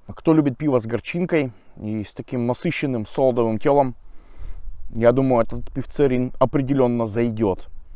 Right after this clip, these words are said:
М, изумительно.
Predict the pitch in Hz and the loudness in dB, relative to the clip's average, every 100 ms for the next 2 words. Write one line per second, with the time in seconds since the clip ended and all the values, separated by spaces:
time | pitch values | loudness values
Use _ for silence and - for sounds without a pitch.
0 | - - - - - _ - - - - | -12 -12 -16 -18 -20 _ -20 -20 -20 -20
1 | - - - 135 131 107 82 - - - | -20 -20 -6 2 2 2 -2 -10 -18 -16
2 | - - 143 139 156 127 107 | -16 -4 2 4 4 2 -2